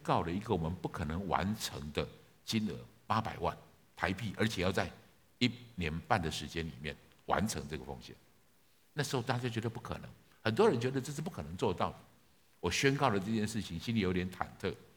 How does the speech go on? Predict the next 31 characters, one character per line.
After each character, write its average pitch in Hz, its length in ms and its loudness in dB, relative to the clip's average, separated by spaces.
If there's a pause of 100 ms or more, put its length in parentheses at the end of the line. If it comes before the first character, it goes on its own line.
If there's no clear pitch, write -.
(540)
但 98 120 -4
是 104 80 -6
神 80 280 -2
再 107 180 -4
一 92 80 -8
次 92 260 -8 (360)
显 78 240 -2
明 73 180 -6
他 101 160 -6
的 92 80 -2
同 76 180 -8 (120)
在。 92 140 -2
就 135 120 -4
在 151 100 0
我 107 60 0
们 107 80 2
结 101 300 -2
束 127 180 0
那 104 100 0
一 98 80 0
天， 92 240 -2 (460)
我 80 100 -4
们 87 80 0
奉 101 200 0
献 101 140 0
的 92 60 -2
金 90 240 -2
额 82 60 -2
总 85 160 0
共 101 160 4
有 76 180 2